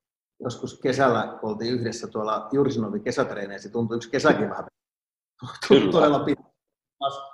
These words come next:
Speaker 1: just kun katsoo jälkeenpäin, niin kaikki tuntuu jotenkin, että on mennyt niin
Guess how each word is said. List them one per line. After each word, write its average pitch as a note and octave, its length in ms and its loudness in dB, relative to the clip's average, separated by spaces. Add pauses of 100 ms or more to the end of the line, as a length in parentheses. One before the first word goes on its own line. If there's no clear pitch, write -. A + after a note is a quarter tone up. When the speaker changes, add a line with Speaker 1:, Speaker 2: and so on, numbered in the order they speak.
(240)
Speaker 1:
just F3 140 6
kun - 100 0
katsoo D3+ 220 2
jälkeenpäin, B2+ 580 4
niin A2+ 120 -4
kaikki B2 240 -6
tuntuu A2 280 -4
jotenkin, A2 260 -2
että G#2+ 140 -12
on G#2+ 40 -10
mennyt G#2+ 200 -14
niin A2 320 -10